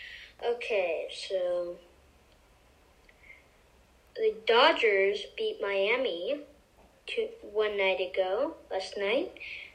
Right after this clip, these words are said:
ten six. One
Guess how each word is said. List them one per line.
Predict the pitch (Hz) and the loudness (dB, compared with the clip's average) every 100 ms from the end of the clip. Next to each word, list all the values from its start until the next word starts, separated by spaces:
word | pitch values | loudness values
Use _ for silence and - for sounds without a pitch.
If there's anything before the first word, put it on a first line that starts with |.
| - | -6
ten | - 233 233 247 269 294 | 2 6 6 4 0 -2
six. | - - - 208 - - - - - - _ _ _ _ _ _ _ _ - - _ - - _ _ | -6 0 4 4 2 -8 -8 -12 -16 -20 _ _ _ _ _ _ _ _ -20 -20 _ -20 -20 _ _
One | 202 202 202 233 302 262 202 196 | 2 4 6 8 8 6 2 -4